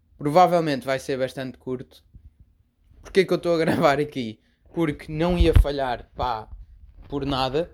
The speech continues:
Ahm, não posso mesmo falhar, não vou falhar, espero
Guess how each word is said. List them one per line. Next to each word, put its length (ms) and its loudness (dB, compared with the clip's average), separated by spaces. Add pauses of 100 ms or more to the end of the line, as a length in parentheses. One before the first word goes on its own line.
(480)
Ahm, 800 0
não 160 -6
posso 320 0
mesmo 180 -6
falhar, 460 -4
não 160 -8
vou 140 -4
falhar, 440 -2
espero 400 -6